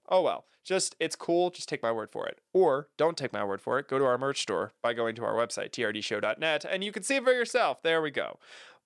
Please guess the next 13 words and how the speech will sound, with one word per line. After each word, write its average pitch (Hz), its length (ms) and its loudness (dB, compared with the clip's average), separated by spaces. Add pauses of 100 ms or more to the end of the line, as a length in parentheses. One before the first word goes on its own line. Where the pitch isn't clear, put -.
(140)
Back 214 280 2
on 151 240 0
track. 117 400 -2
Okay, 156 500 2 (260)
I 180 200 4
have 170 420 2
the 147 460 -2 (260)
obligation 135 720 0
today. 110 360 -2
It 104 60 -8
is 104 140 -12
my 117 160 -4
honor. 98 380 -10